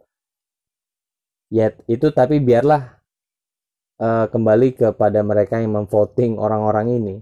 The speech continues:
Tapi di segmen kali ini,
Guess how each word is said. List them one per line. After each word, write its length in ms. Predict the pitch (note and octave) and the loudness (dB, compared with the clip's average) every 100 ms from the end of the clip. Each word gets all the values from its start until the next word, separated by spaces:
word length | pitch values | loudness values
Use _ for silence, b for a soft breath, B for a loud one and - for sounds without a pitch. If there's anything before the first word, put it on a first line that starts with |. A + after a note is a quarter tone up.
| _ _ _ _ _ _ _ _ _ _ _ _ _ _ _ _ _ _ _ _ _ _ _ _ _ | _ _ _ _ _ _ _ _ _ _ _ _ _ _ _ _ _ _ _ _ _ _ _ _ _
Tapi 320 | - C3 F#3 F3 | -4 2 2 4
di 240 | C#3+ C#3 | 4 4
segmen 320 | D3+ C3+ C#3+ | 2 0 0
kali 320 | C3+ C3+ C3+ | 2 2 2
ini, 240 | D3+ F3 | 2 0